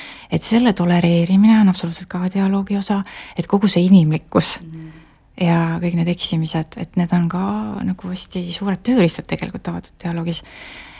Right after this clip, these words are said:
Speaker 1: Ja ma ei tea, kas päris ilma hinnanguteta. <laughs> Et, äh, mulle meeldis, et üks meie treeneritest ütles,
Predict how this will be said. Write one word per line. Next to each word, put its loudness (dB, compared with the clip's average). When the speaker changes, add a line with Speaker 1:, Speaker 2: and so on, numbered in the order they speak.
Speaker 1:
Ja 6
ma 8
ei 10
tea, 8
kas -2
päris 4
ilma 2
hinnanguteta. 0
<laughs> 4
Et, 2
äh, 4
mulle 8
meeldis, 10
et 4
üks 2
meie 6
treeneritest 4
ütles, -4